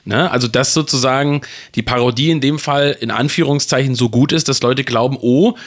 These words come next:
das könnte der Harald Schmidt ja wirklich geschrieben haben.“ Und ich glaube, da, äh, das liegt nicht nur daran, dass viele Leute ziemlich dumm sind, sondern es scheint ja schon irgendwas auf sich zu haben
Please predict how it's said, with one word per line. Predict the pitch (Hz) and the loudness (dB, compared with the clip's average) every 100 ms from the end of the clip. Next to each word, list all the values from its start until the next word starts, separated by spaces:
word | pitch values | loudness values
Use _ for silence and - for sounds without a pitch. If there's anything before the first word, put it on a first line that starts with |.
| - - | -8 -4
das | 117 | -2
könnte | - 135 151 | 0 0 0
der | 131 | 0
Harald | 131 135 | 0 0
Schmidt | - 135 | 0 -2
ja | 135 | 0
wirklich | 123 - 131 - | -2 -4 -6 -4
geschrieben | - 123 131 95 | -4 -2 -2 -2
haben.“ | 90 95 | -2 -4
Und | 101 | -6
ich | 95 | -4
glaube, | 104 113 113 | -2 0 0
da, | 107 107 101 | 0 0 0
äh, | 107 | -2
das | 107 110 | -4 -4
liegt | 110 - | -6 -6
nicht | 113 | -4
nur | 123 | 0
daran, | 110 104 107 | 0 0 0
dass | 104 | -2
viele | - 107 | -2 0
Leute | 104 107 101 | 0 0 -2
ziemlich | - 104 92 | -2 -2 0
dumm | 120 135 | 2 4
sind, | 143 156 151 - - - - - | 4 2 -2 -8 -14 -16 -20 -4
sondern | 107 123 120 117 | 0 0 0 -2
es | 110 113 | -2 -2
scheint | 117 127 165 | 0 0 0
ja | |
schon | 156 143 127 | 0 0 2
irgendwas | 143 151 143 | 2 2 0
auf | 135 151 | 0 0
sich | 160 - | -2 0
zu | 117 101 | -2 0
haben | 101 117 170 | 0 0 -4